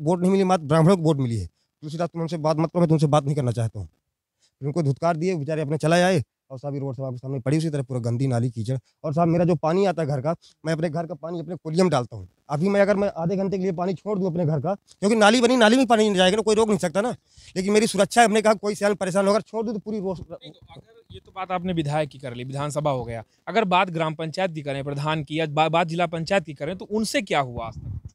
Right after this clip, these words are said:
Speaker 2: हुआ?
Speaker 1: कुछ नहीं साहब, आते बस उनके वही चले जाते। साहब पानी वाली समस्या है, तीसरे दिन पानी आता है, तीसरे दिन, तीसरे दिन, कभी कभी छः दिन भी बीत जाता है।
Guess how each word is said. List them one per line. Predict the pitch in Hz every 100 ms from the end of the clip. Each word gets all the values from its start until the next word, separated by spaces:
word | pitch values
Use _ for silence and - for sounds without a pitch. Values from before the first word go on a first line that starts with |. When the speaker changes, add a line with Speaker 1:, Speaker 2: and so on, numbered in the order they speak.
| -
Speaker 2:
हुआ? | - _ _ _ _ _ _ _ -
Speaker 1:
कुछ | 196
नहीं | 233
साहब, | 190 175
आते | 175 208
बस | 208
उनके | 190 196
वही | 202
चले | 196 208
जाते। | 214 202
साहब | 175 196 -
पानी | 180 202
वाली | 202
समस्या | 165 190 170 214
है, | -
तीसरे | 175 190
दिन | 202 202
पानी | 180 190
आता | 180 -
है, | 151
तीसरे | - 143 175
दिन, | 127 110 _ _ _ _ _ -
तीसरे | 208 226 214
दिन, | 143 110 - _ -
कभी | 196
कभी | 208 220
छः | - 214
दिन | 226
भी | 220
बीत | 202
जाता | 151 156
है। | 127